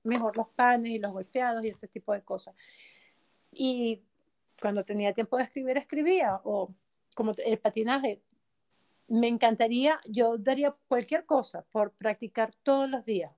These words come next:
una, dos, tres horas si pudiese. Pero es un deporte costoso y requiere mucho tiempo y lamentablemente el, el, ah, el rink no está abierto a horas que yo pueda ir como siendo maestra y trabajando a una hora de mi casa.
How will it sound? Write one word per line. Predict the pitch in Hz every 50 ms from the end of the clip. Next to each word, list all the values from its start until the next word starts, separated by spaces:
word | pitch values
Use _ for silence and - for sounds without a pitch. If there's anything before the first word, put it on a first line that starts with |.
| _ _ _
una, | - 262 262 233 208 196
dos, | 202 233 226 220 226
tres | - 233 240 240 240
horas | 233 208 175 175 -
si | - 185
pudiese. | - - 196 190 185 180 175 - - - - _ _ _ - - _ _ _ _
Pero | 247 240 233 233
es | 226
un | 240 233
deporte | 240 233 - 240 226 - 240 -
costoso | - 247 - _ - 214 190 185 - - 262 349 427 - _ _ _ - - - - _ _
y | - 240 233
requiere | 220 220 214 - 220 208 208
mucho | 214 226 226 - - 208
tiempo | - 233 202 185 175 170 - 240 277 311 320 -
y | - 233 220 214 202 196 190 185
lamentablemente | 190 196 196 202 196 190 202 196 202 214 220 220 220 220 202 - 220 220 220 214 - - 208 202 190
el, | 185 180 - _ _ _ _ _ _ _ _ _ _ _ _ _
el, | - 220 208 202 196 190
ah, | 190 - - - - 208 - - - -
el | - 208 202 208 190
rink | 196 208 226 226 226 226 247 - 233
no | 226 220 226
está | 220 - - 247 226
abierto | 233 233 220 214 208 208 - - 226 226 233 226 -
a | 214 208 202
horas | 196 196 190 190 220 -
que | - - 226
yo | 190 196 190
pueda | - _ 220 214 208 208 208 214
ir | 220 214 214 220
como | _ 226 214 214 196 185
siendo | - - - 208 190 196 202
maestra | 220 220 220 214 214 208 - _ 226 226 220
y |
trabajando | 214 - 196 190 180 180 185 190 190 190 202
a | 202
una | 202 208 208 208
hora | 202 208 220
de | 220 220
mi | 233 240
casa. | - - 240 226 220 - - 285 -